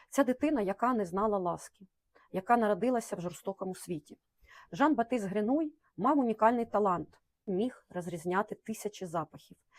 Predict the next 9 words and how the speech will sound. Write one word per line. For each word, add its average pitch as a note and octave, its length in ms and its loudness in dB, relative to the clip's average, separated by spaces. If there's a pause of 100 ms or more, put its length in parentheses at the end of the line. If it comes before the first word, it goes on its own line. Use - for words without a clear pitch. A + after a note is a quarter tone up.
(160)
Він E4 160 6
не E4 80 8
розмовляв A#3+ 460 4
до G3+ 80 0
п'яти G3+ 280 -4
років, G3 300 -2 (120)
але G#3 260 6
в D#3 60 -10
його F#3+ 360 -2